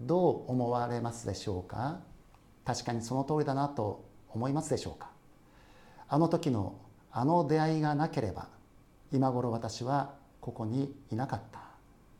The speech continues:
どこで何をしていたんだろうか。そんな風に思い出す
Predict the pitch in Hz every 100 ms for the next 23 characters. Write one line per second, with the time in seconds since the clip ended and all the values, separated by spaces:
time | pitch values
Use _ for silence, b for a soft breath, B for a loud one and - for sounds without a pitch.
0 | - 131 127 107 110 147 127 - 139 143
1 | 139 131 131 127 127 143 139 - b b
2 | b b - 190 196 196 180 120 131 135
3 | - - 123 127 123 127 113 104